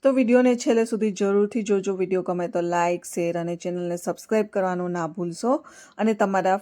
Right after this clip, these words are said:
friends and ફેમિલીમાં જરૂરથી શેર કરજો. તો પાંચથી દસ મિનિટ જેવું સક્કરિયાને આ રીતે પાણીમાં ડુબાડી રાખીશું, એટલે જે એની ઉપર માટી ચોટેલી હોય છે એ આસાનીથી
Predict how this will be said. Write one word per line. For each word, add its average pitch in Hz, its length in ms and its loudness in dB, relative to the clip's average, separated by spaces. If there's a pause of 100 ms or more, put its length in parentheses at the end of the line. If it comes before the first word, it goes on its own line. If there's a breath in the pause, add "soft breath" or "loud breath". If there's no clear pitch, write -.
friends 185 340 -4
and 180 160 -6
ફેમિલીમાં 165 640 -6
જરૂરથી 170 480 -6
શેર 160 200 -6 (120)
કરજો. 156 340 -8 (400 loud breath)
તો 220 60 0 (100)
પાંચથી 214 420 2
દસ 208 300 2
મિનિટ 196 240 -6
જેવું 202 260 -2
સક્કરિયાને 180 540 -4
આ 165 120 -2
રીતે 170 200 -4 (160)
પાણીમાં 170 520 -4
ડુબાડી 175 480 0
રાખીશું, 180 400 -4
એટલે 202 300 -2
જે 226 120 2 (460 loud breath)
એની 233 260 4
ઉપર 240 180 0 (120)
માટી 196 320 0
ચોટેલી 214 380 2
હોય 196 120 2 (100)
છે 220 160 0 (140)
એ - 20 0 (180)
આસાનીથી 185 600 -2